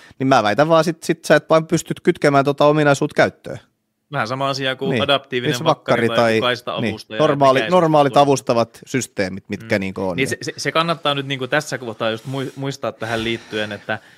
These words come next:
Speaker 2: että tän ei ole siis tarkoitus olla niinku tässä vaiheessa, vaikka Jenkeissä on niitä taksi-, jossain taksikäytössä,
Speaker 1: Mm.
Speaker 2: eikö se ole jo niinku
Speaker 1: Juu,
Speaker 2: itsestään
Speaker 1: on.
Speaker 2: toimivina, jossain semmoisissa osavaltioissa, missä on lähtökohtaisesti
Speaker 1: Mm.
Speaker 2: hyvä-, hyvät niinku säät, mut et ei tän ole tarkoitus olla semmonen,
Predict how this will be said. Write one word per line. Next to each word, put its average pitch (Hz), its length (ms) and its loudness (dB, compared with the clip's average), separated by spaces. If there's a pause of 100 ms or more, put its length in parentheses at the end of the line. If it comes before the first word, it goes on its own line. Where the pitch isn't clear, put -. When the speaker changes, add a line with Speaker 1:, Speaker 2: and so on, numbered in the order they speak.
(280)
Speaker 2:
että 110 260 -10
tän 131 380 -4 (180)
ei 151 200 2
ole 131 60 0
siis 117 260 -10
tarkoitus 120 460 -6
olla 123 260 -2
niinku 110 360 -12
tässä 135 360 -6
vaiheessa, 110 520 -4
vaikka 123 220 -6
Jenkeissä 131 520 -2
on 120 120 -12
niitä 110 340 -6 (120)
taksi-, 123 460 -8 (140)
jossain 110 340 -10
taksikäytössä, 104 600 -4
Speaker 1:
Mm. - 20 -6
Speaker 2:
eikö 101 120 -10
se 123 80 -8
ole 107 100 -4
jo 104 120 -8
niinku 104 180 -6
Speaker 1:
Juu, 107 140 4
Speaker 2:
itsestään 104 340 -6
Speaker 1:
on. 110 60 -10
Speaker 2:
toimivina, 104 540 -10 (260)
jossain 117 260 -6
semmoisissa 123 300 -8
osavaltioissa, 110 640 -2
missä 107 200 -14
on 107 60 -8
lähtökohtaisesti 107 520 -10
Speaker 1:
Mm. 98 60 -10
Speaker 2:
hyvä-, 104 320 -4 (100)
hyvät 107 340 -6
niinku 95 200 -16
säät, 107 440 -6 (300)
mut 113 100 -8
et 113 120 -4
ei 120 100 2
tän 139 120 -2
ole 135 80 -6
tarkoitus 131 340 -4
olla 120 120 -4
semmonen, 113 580 -8